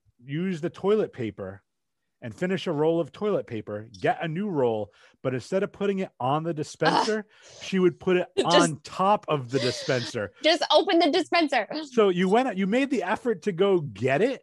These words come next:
Speaker 2: Get it. So
Speaker 1: and
Speaker 2: just
Speaker 1: put it on top. It's
Speaker 2: finish
Speaker 1: gonna
Speaker 2: it.
Speaker 1: take you an extra
Speaker 2: <laughs>
Speaker 1: five seconds
Speaker 2: Seconds.
Speaker 1: to put it on. Now
Speaker 2: Mine is so easy. You just lift it up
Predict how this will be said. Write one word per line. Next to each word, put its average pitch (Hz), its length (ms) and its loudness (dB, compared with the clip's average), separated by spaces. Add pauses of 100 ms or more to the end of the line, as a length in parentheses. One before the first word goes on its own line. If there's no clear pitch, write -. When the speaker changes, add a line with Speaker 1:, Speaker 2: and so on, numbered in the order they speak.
(140)
Speaker 2:
Get 262 220 4
it. 208 240 2
So 202 100 6
Speaker 1:
and 214 60 6
Speaker 2:
just 247 140 6
Speaker 1:
put 262 120 8
it 233 60 6
on 175 260 0
top. 190 160 2
It's 311 80 6
Speaker 2:
finish 320 220 4
Speaker 1:
gonna 240 140 6
Speaker 2:
it. - 80 6
Speaker 1:
take 220 160 4
you 196 80 2
an - 60 2
extra 285 320 2
Speaker 2:
<laughs> - 160 -4
Speaker 1:
five 190 400 4
seconds 151 560 -2
Speaker 2:
Seconds. 202 680 -10 (300)
Speaker 1:
to 139 100 -4
put 190 220 0
it 185 100 2
on. 117 320 -2 (180)
Now 170 200 2
Speaker 2:
Mine 226 240 4
is 302 120 4
so 269 160 2
easy. 233 260 -2
You 202 120 -4
just 196 200 -6
lift 202 260 -6
it 196 80 0
up 196 260 2